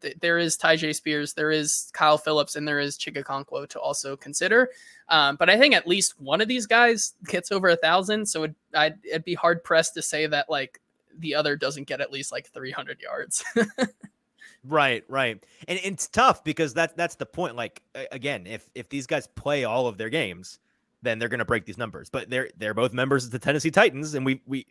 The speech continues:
Speaker 2: one is thirty-one years old, and one is a guy who, uh, in his rookie year, we saw miss a bunch of games. So I'll, I'll go a somewhat conservative route.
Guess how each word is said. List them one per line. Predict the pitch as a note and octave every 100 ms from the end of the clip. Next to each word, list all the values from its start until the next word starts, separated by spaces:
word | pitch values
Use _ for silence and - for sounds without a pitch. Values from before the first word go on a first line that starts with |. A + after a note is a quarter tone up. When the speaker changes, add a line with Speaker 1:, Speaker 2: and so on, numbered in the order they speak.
| _
Speaker 2:
one | B2 C3+ D#3+
is | D3+
thirty-one | F#3 F3+ F3 E3+
years | E3 D#3
old, | D#3+ A2+ C3 - - - -
and | D#3+ D3+ B2+
one | D#3 D#3+
is | D3
a | C#3+
guy | D3 D3
who, | C#3+ D3 C#3
uh, | D3+
in | D3+
his | A2
rookie | E3+ E3
year, | C#3+ C#3+ D#3+ B2+
we | C3
saw | - C3 C3
miss | C#3+ C3+
a | B2+
bunch | D3 C#3
of | B2
games. | C3 F#2+ - - _ _
So | E3+
I'll, | E3+ A#3 -
I'll | G3
go | G3 A#3
a | G#3
somewhat | - F3 E3+ -
conservative | C3+ - A#2+ G#2 F2+
route. | F#2